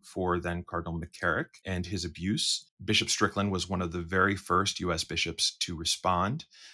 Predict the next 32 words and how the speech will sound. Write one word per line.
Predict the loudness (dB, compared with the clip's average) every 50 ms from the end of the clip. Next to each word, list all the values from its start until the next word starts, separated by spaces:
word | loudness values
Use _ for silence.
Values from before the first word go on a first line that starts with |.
| -20 _ _ _ _
He | _ -4 -2 -2
posted | 2 2 4 4 4 2 2 2
on | 2 2 2
the | 0 0
diocesan | 2 2 4 4 4 4 2 2 2 2 2 2 0 0 0
website | 0 0 2 2 2 4 4 2 0 -2 -2 -2
a | -2 -2 0
letter | 2 2 4 6 6 4 4 4 4
stating | 2 4 4 4 0 0 0 -2
that | -2 -2 -2 -4
he | -6 -8 -8
found | -2 0 0 2 2 0 -2
the | -2 -2
accusations | -4 -4 -4 -6 -6 -4 -2 0 0 0 0 0 -4 -6
against | -6 -6 -6 -8 -8 -8
Pope | -10 -12 -10
Francis | -8 -8 -6 -6 -4 -4 -4 -6
credible, | -2 0 0 2 2 0 0 -2 -4 -6 -10 -18 -20 -20 _ _ _ -4
and | 0 0 0 0 -2
he | -2 -4
wanted | 0 0 2 2 2 0 -2
his | -2 -4 -4 -4 -2
letter | 0 0 2 2 2 2
read | 0 -2 -2 0 0 0 0 -2 -4 -8
at | -10 -8 -4
all | -4 -4 -2
of | -4 -4
the | -6 -6
masses | -2 0 0 2 2 0 0 0 -4 -6 -8
in | -10 -12 -12
the | -6
diocese. | 0 2 2 2 2 2 0 -2 -2 -4 _ -4 -4 -4